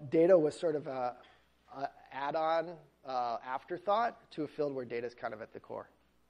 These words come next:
Okay, so we're gonna talk about this in a couple different ways. But, uh, fundamentally, you might think in this class we're gonna learn to apply computer science to big data. It's actually the other way around.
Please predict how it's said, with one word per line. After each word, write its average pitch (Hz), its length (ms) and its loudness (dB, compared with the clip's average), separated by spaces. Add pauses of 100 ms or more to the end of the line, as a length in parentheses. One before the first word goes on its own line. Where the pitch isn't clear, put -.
(720)
Okay, 127 120 -14 (260)
so 165 80 -6
we're 156 80 -4
gonna 165 120 -4
talk 180 240 0
about 143 200 -2
this - 160 -10
in 131 60 -14
a 120 40 -12
couple 120 280 -10
different 117 260 -12
ways. 104 280 -16 (1500)
But, 143 260 0
uh, 143 140 2
fundamentally, 226 500 8
you 185 80 8
might 226 240 10
think 254 180 6
in 226 80 6
this 208 140 2
class 220 300 6
we're 214 60 -2
gonna 208 140 2
learn 202 180 4
to 190 100 -2
apply 196 260 6
computer 180 360 -4
science 180 320 -2
to 147 60 -16
big 143 160 -6
data. 175 220 2
It's 165 140 -2
actually 165 280 2
the 143 100 -4
other 139 120 -2
way 131 100 -2
around. 127 420 0